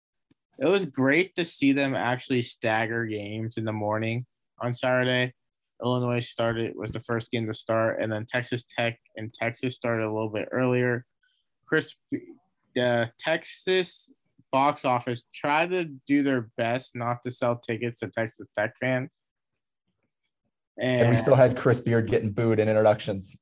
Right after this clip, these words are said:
Speaker 2: in the Irwin Center.
Speaker 1: Yeah, and Chris Beard was still booed. There was a good amount of Red Ra-, Raider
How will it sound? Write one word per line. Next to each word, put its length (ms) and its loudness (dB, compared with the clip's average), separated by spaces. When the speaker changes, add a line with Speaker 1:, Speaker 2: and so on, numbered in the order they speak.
Speaker 2:
in 140 6
the 100 6
Irwin 300 4
Center. 340 0
Speaker 1:
Yeah, 300 0
and 280 0
Chris 320 -2
Beard 220 4
was 180 0
still 280 0
booed. 520 -2
There 140 -4
was 100 -2
a 60 -2
good 220 0
amount 340 2
of 80 -2
Red 220 0
Ra-, 260 -2
Raider 380 -2